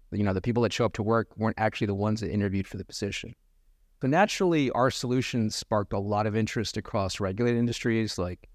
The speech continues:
the financial sector, healthcare, life sciences, and so on. Recently, we met the head of global cybersecurity for a major North American bank, and they said that the last ten breach incidents were actually triggered by shoulder surfing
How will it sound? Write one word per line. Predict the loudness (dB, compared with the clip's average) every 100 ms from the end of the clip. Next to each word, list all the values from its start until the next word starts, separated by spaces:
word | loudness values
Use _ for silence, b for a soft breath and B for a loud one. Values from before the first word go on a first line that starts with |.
| -20 -20 -20 -14
the | -4
financial | 0 2 2 0
sector, | 2 2 2 0
healthcare, | 0 -2 -4 -4 -2 0
life | -2 -2
sciences, | 2 2 2 -2 -4
and | -4 -2
so | 0 0
on. | 0 -2 -6 _ _ _ _ -20 -6
Recently, | -2 0 2 4 4
we | 4 4
met | 2 2
the | 2
head | 2
of | 0
global | 0 -2 -2
cybersecurity | 0 0 -2 -4 0 0
for | 0 0 0
a |
major | 2 0 0 0
North | 0 0 0
American | 0 0 -2 -2
bank, | -2 -2 0
and | 0
they | 0
said | -2 -4
that | -2
the | 0
last | 2 2 0 -10
ten | -10 -2 0 2
breach | 0 0 0
incidents | 0 0 0 -2 0
were |
actually | 0 0 -2 -2
triggered | 0 0 0 -2
by | -2 -4
shoulder | -4 -2 2 2 2
surfing | 0 0 0 0 0 0